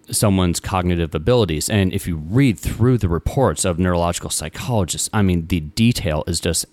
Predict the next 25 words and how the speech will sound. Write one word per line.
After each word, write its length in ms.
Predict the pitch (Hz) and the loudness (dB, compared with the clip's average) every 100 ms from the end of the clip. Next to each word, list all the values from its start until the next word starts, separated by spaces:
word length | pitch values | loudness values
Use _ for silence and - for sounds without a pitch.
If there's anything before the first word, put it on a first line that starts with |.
| - | -6
absolutely 500 | 104 101 98 85 82 | -4 -2 -2 -2 -2
incredible. 480 | 78 - 98 85 | -4 -2 -2 0
You 80 | 82 | -2
get 140 | 80 - | -2 -2
so 320 | - - 107 | -2 0 2
much 220 | 104 - | 0 0
information, 680 | 92 90 87 87 - 82 85 - - - - - | -4 -2 -2 -2 -4 -6 -8 -12 -20 -20 -12 0
um, 440 | 95 90 85 82 - | 2 4 2 -2 -4
once 380 | 107 98 104 - | -2 2 2 2
someone 300 | - 92 90 | 2 2 2
goes 280 | 90 85 - | 2 2 0
through 480 | 107 98 92 85 - | 2 2 4 0 0
an 100 | 92 | -2
evaluation 580 | 85 85 85 85 85 92 | 0 0 2 0 0 -2
with 140 | 82 | -4
a 40 | 85 | -2
neurological 480 | 85 80 80 - | 0 0 -2 -4
psychologist. 800 | 82 82 85 101 95 78 - - - - - | -6 -6 -2 0 0 0 -4 -6 -10 -14 -2
And 120 | 110 | 2
then 120 | 107 98 | 4 4
the 100 | 107 | 2
implementation, 880 | 104 95 82 82 139 139 - 95 | 0 0 -2 0 2 2 2 0
you 80 | 95 | 2
know, 120 | 95 | 0
may, 260 | 87 92 98 | 0 0 -2